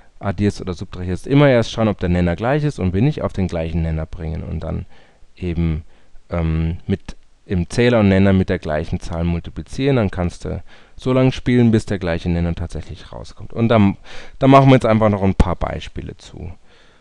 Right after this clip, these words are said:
So. Und jetzt rechnen wir ein halb plus ein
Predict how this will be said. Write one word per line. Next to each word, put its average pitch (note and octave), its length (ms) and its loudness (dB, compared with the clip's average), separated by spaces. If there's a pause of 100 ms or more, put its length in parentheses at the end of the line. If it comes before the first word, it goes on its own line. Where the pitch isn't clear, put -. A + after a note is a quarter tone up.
(320)
So. D2+ 560 -8 (1200)
Und A2 160 6
jetzt G#2 200 0
rechnen F#2+ 380 2
wir F#2 260 2 (160)
ein E2+ 640 -2
halb F#2 400 0 (920)
plus - 540 -2 (220)
ein F2 440 -2